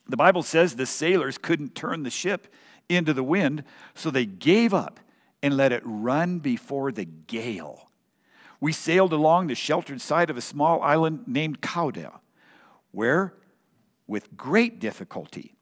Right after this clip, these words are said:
we hoisted aboard the lifeboat being towed behind us. Then the sailors bound the ropes around the hull of the ship to strengthen it.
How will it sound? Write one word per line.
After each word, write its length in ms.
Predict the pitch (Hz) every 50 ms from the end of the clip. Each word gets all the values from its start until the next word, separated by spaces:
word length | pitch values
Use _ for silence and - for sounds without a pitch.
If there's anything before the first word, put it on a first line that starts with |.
| _ _ _ _ -
we 140 | 110 127 123
hoisted 600 | 110 - - - 175 190 196 - - 180 165 147
aboard 400 | 139 107 143 143 143 147 147 117 - -
the 180 | 117 - 120
lifeboat 1300 | 117 117 113 120 131 143 147 185 202 202 190 - - - 196 - 101 90 85 87 104 143 - - - - _ _ _ _ _ _ _ _ _
being 420 | 113 143 147 151 151 147 143 135 123
towed 840 | - - - - 160 165 165 139 117 104 101 104 104 107 110 123 117 _ _ _ _ _ -
behind 720 | 123 120 107 85 - - - - 151 151 135 113 98 85
us. 360 | 82 - - - - - - - _ _ _ _ _ _ _ _ _ _ - - - - - - - - _ -
Then 280 | 160 202 247 254 254
the 80 | 240 196
sailors 480 | - - 180 175 170 165 156 143 - 98
bound 580 | 92 - 131 117 120 143 156 165 165 175 170
the 80 | 165 180
ropes 420 | 160 131 110 110 127 - - -
around 320 | - 120 107 120 113 113 98
the 100 | 101 95
hull 340 | - - - 151 170 165 170
of 80 | 156
the 80 | 156 160
ship 340 | - - - 117 120 - - _ - _ -
to 100 | - 170
strengthen 720 | 160 - - - - - 147 185 202 220 208 - - 95 78
it. 220 | - - _ -